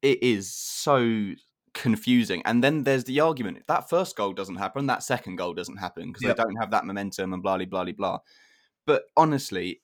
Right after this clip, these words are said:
Speaker 1: it, you s-, <laughs> there was Trent the next day was, uh, or the same day, but later in the day actually, was, um, the ball was passed to him and he was offside. He completely missed it and it went for a throw and it was flagged for offside.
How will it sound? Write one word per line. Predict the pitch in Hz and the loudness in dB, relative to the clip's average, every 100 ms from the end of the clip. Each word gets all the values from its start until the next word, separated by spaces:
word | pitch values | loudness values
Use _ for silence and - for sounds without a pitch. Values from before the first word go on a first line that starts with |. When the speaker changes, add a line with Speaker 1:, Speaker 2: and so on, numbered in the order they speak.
| - | -6
Speaker 1:
it, | 113 - _ _ - | -6 -6 _ _ -10
you | 143 151 | -6 -4
s-, | - 180 - | -2 -2 -6
<laughs> | - _ | -12 _
there | 135 | 2
was | 151 143 101 - | 2 -2 -12 -12
Trent | - 180 131 101 95 | 0 2 2 0 -2
the | 117 | 0
next | 117 - - | 0 -4 -4
day | 123 101 87 _ | -2 0 -4 _
was, | 104 101 95 | -6 -6 -4
uh, | 95 - | -4 0
or | 117 | 0
the | - | 0
same | - 147 151 | -2 -2 -2
day, | - - | -4 -6
but | 90 | -4
later | 101 - | -4 -6
in | 92 | -8
the | 87 | -8
day | 82 85 | -6 -8
actually, | - 87 90 - _ _ _ | -8 -12 -12 -14 _ _ _
was, | - 107 107 | -8 -8 -4
um, | 107 104 95 - _ _ | -4 -4 -8 -14 _ _
the | 123 | -4
ball | 120 143 131 | -2 0 0
was | 113 | -2
passed | - 110 110 - | -2 0 0 -4
to | |
him | 98 87 87 - - | -8 -8 -8 -12 -10
and | 98 92 104 | -8 -8 -8
he | 110 | -8
was | 107 | -4
offside. | 107 - 113 95 90 | -6 0 2 2 -2
He | 98 | -6
completely | 101 135 120 101 | -4 -2 -2 -2
missed | 117 - | -2 -2
it | 98 | -4
and | 101 | -2
it | |
went | 113 113 | -4 -4
for | 113 | -6
a | 98 | -6
throw | - 131 95 - | 2 2 2 -2
and | - | -4
it | - | -4
was | 120 | -2
flagged | 135 123 117 - | 4 4 4 0
for | 113 | -2
offside. | 107 156 117 87 85 | 0 0 0 -2 -10